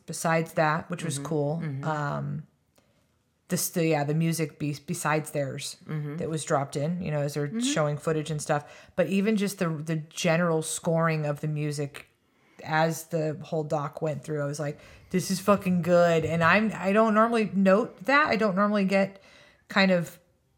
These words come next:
Speaker 1: well, like the, the, uh, David Attenborough stuff,
Speaker 2: Mm-hmm.
Speaker 1: all those, the music behind
Speaker 2: Mm-hmm.
Speaker 1: is, is always really notable. Um, 'cause you hear, like, the, "Oh, that thing's gonna get
Speaker 2: Mm-hmm.
Speaker 1: eaten right now" music, and then you hear the,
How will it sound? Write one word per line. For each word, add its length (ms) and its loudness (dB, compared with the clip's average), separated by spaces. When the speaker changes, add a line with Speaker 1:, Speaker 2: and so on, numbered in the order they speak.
Speaker 1:
well, 280 6
like 240 6
the, 320 6
the, 240 4
uh, 600 4
David 260 4
Attenborough 580 4
stuff, 220 -2
Speaker 2:
Mm-hmm. 100 0
Speaker 1:
all 220 6
those, 340 4
the 100 4
music 680 4
behind 520 4
Speaker 2:
Mm-hmm. 80 2
Speaker 1:
is, 160 -4
is 160 -8
always 320 2
really 200 2
notable. 600 2
Um, 540 0
'cause 180 0
you 80 0
hear, 240 0
like, 200 0
the, 80 2
"Oh, 260 4
that 180 -2
thing's 240 -2
gonna 160 0
get 140 -2
Speaker 2:
Mm-hmm. 120 0
Speaker 1:
eaten 140 -4
right 200 -2
now" 240 0
music, 400 0
and 120 0
then 140 0
you 80 -2
hear 180 0
the, 180 -2